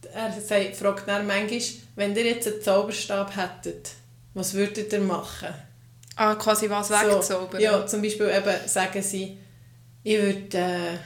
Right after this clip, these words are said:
Speaker 1: also jemand hat zum Beispiel
Speaker 2: Aha.
Speaker 1: einmal gesagt, ich würd Zuwa, äh, irgendwie lo explodieren.
Speaker 2: <laughs>
Speaker 1: Irgend so etwas. Und das sagt ja schon mega viel aus über, über wie
Speaker 2: Ja,
Speaker 1: du,
Speaker 2: stimmt.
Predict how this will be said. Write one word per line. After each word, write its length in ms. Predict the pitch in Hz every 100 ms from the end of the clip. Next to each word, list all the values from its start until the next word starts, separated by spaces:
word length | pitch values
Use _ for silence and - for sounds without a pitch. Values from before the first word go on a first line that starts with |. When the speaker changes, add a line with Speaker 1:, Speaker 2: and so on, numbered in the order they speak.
| -
Speaker 1:
also 160 | 196
jemand 380 | 190 220 240 240
hat 140 | 214
zum 100 | 226
Beispiel 280 | 214 233 226
Speaker 2:
Aha. 60 | 214
Speaker 1:
einmal 140 | 233 254 247 220
gesagt, 260 | 214 208 - - -
ich 160 | 247
würd 300 | 240 226 - -
Zuwa, 760 | - 262 262 254 240 214 214 202 - - -
äh, 260 | 214 196 196
irgendwie 320 | 196 190 185 175 175 196 -
lo 120 | 185
explodieren. 640 | 170 - - 226 180 208 165 370 -
Speaker 2:
<laughs> 300 | 415 - 453
Speaker 1:
Irgend 320 | 294 339 294
so 60 | 294
etwas. 320 | 254 247 247 - -
Und 120 | 247 262
das 160 | 269
sagt 220 | 240 220
ja 100 | 233
schon 200 | 254 240 233
mega 220 | 240 285
viel 260 | 285 233 240 233
aus 140 | 247 254
über, 260 | 214 202 196 - - - - - - - - - -
über 300 | 226 202 202
wie 180 | 196 226
Speaker 2:
Ja, 160 | 220 220
Speaker 1:
du, 40 |
Speaker 2:
stimmt. 500 | 214 214 208 202 190